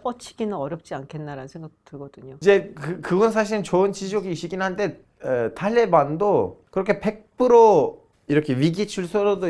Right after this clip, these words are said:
Speaker 2: 움직이진 않아요. 음, 탈레반도 내부적으로 갈등할 수가 있어요.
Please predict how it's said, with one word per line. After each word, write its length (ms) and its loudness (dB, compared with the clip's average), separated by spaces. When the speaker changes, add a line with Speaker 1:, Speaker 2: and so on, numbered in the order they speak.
Speaker 2:
움직이진 560 -4
않아요. 480 -6
음, 140 -12
탈레반도 500 0
내부적으로 500 -2
갈등할 440 -8
수가 240 -10
있어요. 460 -16